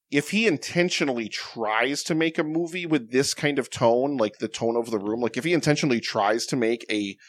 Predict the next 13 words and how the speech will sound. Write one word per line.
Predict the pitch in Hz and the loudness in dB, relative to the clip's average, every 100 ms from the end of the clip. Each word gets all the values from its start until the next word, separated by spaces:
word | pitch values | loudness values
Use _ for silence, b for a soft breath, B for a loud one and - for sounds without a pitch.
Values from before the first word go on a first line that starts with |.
| b _ | b _
quote-unquote | - 143 143 147 131 | 4 4 4 4 2
bad | 120 117 | 4 4
movie, | 107 107 123 143 B B - | 4 -2 -2 -8 B B 2
that's, | 202 - 185 | 2 2 0
that's | 180 - | 0 0
really | 208 214 | 2 2
gonna | 175 160 | 4 4
be | 135 | 4
the | 117 | 0
testament, | 110 160 - 101 85 | 2 0 0 -6 -4
too, | 143 | -2
is, | 107 - | -2 -2
like, | 98 | -6